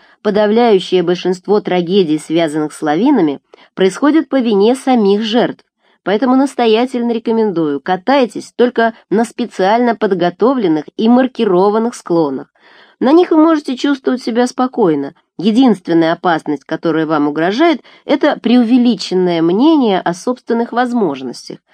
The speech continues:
Новичок за две недели не станет мастером. У меня всё. Теперь вопросы. Мама тут же запускает руку в ящик и вытаскивает записки.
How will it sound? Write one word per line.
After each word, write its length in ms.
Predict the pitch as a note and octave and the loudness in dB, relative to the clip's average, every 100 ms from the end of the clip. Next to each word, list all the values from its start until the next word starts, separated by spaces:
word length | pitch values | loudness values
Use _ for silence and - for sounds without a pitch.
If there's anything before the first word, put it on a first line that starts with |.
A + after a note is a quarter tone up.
| _ _ | _ _
Новичок 560 | F#3+ G#3 A3+ D#4+ E4 F3 | 0 0 0 2 2 2
за 160 | E3+ | -2
две 180 | F#3 A3+ | -2 0
недели 540 | B3 A#3 A3 C4 B3 - | 0 0 -2 0 -2 -2
не 160 | A#3 | -4
станет 460 | B3 - A3 C#3+ C3 | -4 -2 -2 -2 -4
мастером. 580 | E3+ D3 - - - - _ _ _ _ - | -2 -2 -6 -14 -14 -16 _ _ _ _ -4
У 60 | A3+ | 2
меня 220 | D4 F4 | 4 2
всё. 360 | - - E3 E3+ _ _ _ | 0 -4 -4 -6 _ _ _
Теперь 420 | G#3 A#3 D4+ C#4 | -6 0 0 0
вопросы. 640 | G#3 F3+ E3 D3+ - D3+ D#3+ _ _ _ _ _ _ _ _ _ _ _ _ _ _ _ _ _ _ _ | -4 -4 -4 -6 -10 -18 -18 _ _ _ _ _ _ _ _ _ _ _ _ _ _ _ _ _ _ _
Мама 440 | B3 C#4 C4+ C4 C4+ | 0 4 4 4 2
тут 200 | E4+ C4+ | 0 2
же 100 | A3+ | 0
запускает 580 | G#3 G3+ - F3+ E3+ | -2 -4 -2 -2 0
руку 340 | E3+ F3 - E3 | 0 -2 0 -2
в 40 | |
ящик 480 | D3+ F3 A#3 - E4 | 0 0 0 -2 -4
и 100 | - | -4
вытаскивает 640 | A#3 F#3+ F#3 G3+ A3 A3 G3+ | -4 -2 -4 -6 -8 -6 -6
записки. 640 | G#3 G#3 - - - - | -6 -6 -10 -14 -20 -20